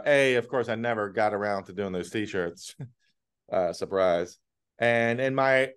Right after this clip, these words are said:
all my years in college, I found one other fan of the Ramones, Jenny Fennell, who we've talked about,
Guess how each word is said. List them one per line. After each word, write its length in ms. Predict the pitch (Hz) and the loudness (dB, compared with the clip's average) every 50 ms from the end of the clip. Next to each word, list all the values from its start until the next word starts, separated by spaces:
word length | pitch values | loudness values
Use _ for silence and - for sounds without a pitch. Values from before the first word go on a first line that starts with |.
| _ _ | _ _
all 260 | - 135 139 151 151 | 0 2 4 4 4
my 180 | 151 151 147 143 | 4 4 2 2
years 640 | 143 139 139 139 135 131 131 127 123 123 - - - _ _ _ _ _ _ _ _ _ - | 2 2 2 2 2 2 0 -2 -6 -10 -18 -20 -20 _ _ _ _ _ _ _ _ _ -10
in 140 | 117 113 107 | -10 -6 0
college, 440 | 120 113 110 110 107 104 104 98 | 2 4 4 6 4 4 2 0
I 220 | 107 104 107 104 101 - _ | -2 -2 -2 -2 -2 -6 _
found 440 | 117 117 110 107 107 104 104 101 101 _ _ _ _ | -6 -4 -2 -2 -4 -4 -6 -10 -14 _ _ _ _
one 340 | - 101 123 139 143 143 | -2 2 4 4 6 6
other 200 | 139 139 127 131 | 4 4 4 2
fan 300 | 117 117 131 117 110 110 | 0 0 0 0 0 0
of 40 | 107 | -2
the 60 | 101 | -4
Ramones, 440 | 95 95 98 98 95 92 92 90 92 - | -4 -4 -4 -4 -4 -4 -6 -6 -10 -4
Jenny 240 | - 123 120 117 110 | 0 0 0 0 0
Fennell, 520 | 113 120 110 110 107 104 104 104 104 104 - _ _ _ _ _ | -2 0 0 2 2 2 2 0 -2 -6 -14 _ _ _ _ _
who 140 | 104 107 107 104 | -2 0 0 0
we've 120 | 98 90 - | 0 -4 -6
talked 300 | - - 107 104 - 107 | -2 0 0 0 0 -2
about, 360 | 101 101 95 95 95 95 | 0 0 2 2 0 -2